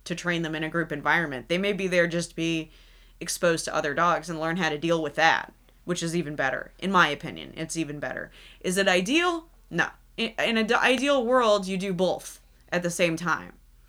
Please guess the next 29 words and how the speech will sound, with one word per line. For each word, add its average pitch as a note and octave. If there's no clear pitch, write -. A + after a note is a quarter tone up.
But D#3+
we're F#3+
not G3+
living F#3
idealistic E3
lives D3+
right D#3
now. D#3
We're, E3
we're E3
all D#3+
in D#3+
survival D#3
mode D#3+
and D3
doing E3+
what E3
we E3+
can D#3+
to D#3+
help D#3+
one D#3+
another. D#3+
I E3
think E3
keeping G#3+
this F3+
show F3
going F3+